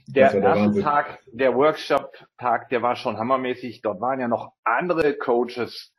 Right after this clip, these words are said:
Speaker 1: am Start, ne? Wer fällt dir da noch so ein?
Speaker 2: Da fällt mir auf jeden Fall direkt die Claudia auch noch ein. Das
Speaker 1: Claudia
Speaker 2: war
Speaker 1: Dacio,
Speaker 2: Wahnsinn.
Speaker 1: ne?
Speaker 2: Genau, genau. Claudia Dacio.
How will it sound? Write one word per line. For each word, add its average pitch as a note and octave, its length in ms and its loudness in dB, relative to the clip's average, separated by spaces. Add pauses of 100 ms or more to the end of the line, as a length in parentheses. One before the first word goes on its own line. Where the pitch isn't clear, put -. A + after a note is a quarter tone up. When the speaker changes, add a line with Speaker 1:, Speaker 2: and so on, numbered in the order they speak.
Speaker 1:
am G2 200 -6
Start, F#2+ 400 -6
ne? D3+ 200 -2 (180)
Wer C3+ 140 -2
fällt D#3 240 -2
dir D3+ 100 2
da D3 140 2
noch D3 140 0
so C#3 120 2
ein? D3 380 0 (920)
Speaker 2:
Da - 80 -6
fällt C3+ 180 8
mir D3 100 10
auf C3 80 8
jeden C#3+ 180 6
Fall C3 140 8
direkt C3 320 8
die - 80 -4
Claudia F3 360 6
auch D#3 120 2
noch D#3+ 160 -4
ein. D#3+ 380 -6 (720)
Das G2+ 180 -2
Speaker 1:
Claudia G2+ 60 2 (140)
Speaker 2:
war A2 80 6
Speaker 1:
Dacio, G#2 160 2
Speaker 2:
Wahnsinn. G2+ 280 -2
Speaker 1:
ne? - 540 -20
Speaker 2:
Genau, A#2 340 4
genau. A#2 360 2 (140)
Claudia F#2+ 240 -4
Dacio. A2 380 0